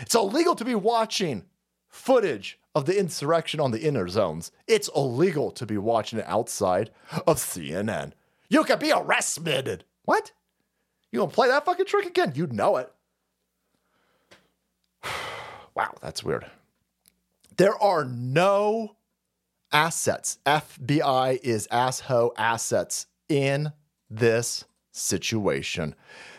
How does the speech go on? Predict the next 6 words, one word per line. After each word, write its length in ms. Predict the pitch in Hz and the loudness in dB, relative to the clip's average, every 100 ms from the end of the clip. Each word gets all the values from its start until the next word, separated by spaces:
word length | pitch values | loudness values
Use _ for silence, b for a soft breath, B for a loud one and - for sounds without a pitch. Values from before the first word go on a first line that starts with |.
| B | B
To 180 | - 120 | 2 2
think 440 | 101 - 185 202 - _ _ _ _ _ - | 0 -2 -2 -2 -16 _ _ _ _ _ 2
otherwise 640 | 175 147 110 95 85 - - | 4 4 2 0 -2 -6 -10
would 280 | 104 131 113 | 0 0 2
definitely 580 | 139 135 147 175 170 131 | 0 0 -4 -2 -2 0
be 340 | 117 95 | 0 0